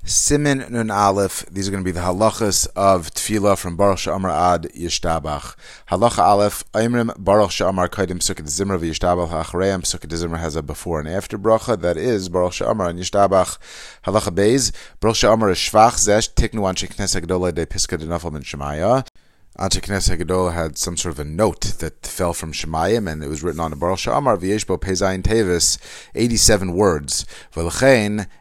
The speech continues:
Ein Legroi V'loi Lahaisif Al Pei Zayin Tevis, in no event, I mean, you question, I guess, if that's the Girsa, but maybe there's slightly different words, but in no event,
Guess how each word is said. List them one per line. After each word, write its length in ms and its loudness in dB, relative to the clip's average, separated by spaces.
Ein 180 4
Legroi 340 2
V'loi 160 2
Lahaisif 360 0
Al 100 -2
Pei 120 -2
Zayin 260 0
Tevis, 400 2
in 120 -6
no 200 4
event, 440 2
I 40 -2
mean, 120 -6
you 80 -6
question, 340 -4
I 60 -6
guess, 200 -4
if 100 -10
that's 200 -4
the 100 -6
Girsa, 480 -2
but 140 -8
maybe 220 -8
there's 240 -6
slightly 320 -4
different 280 -8
words, 200 -2
but 140 -4
in 100 -6
no 160 0
event, 420 0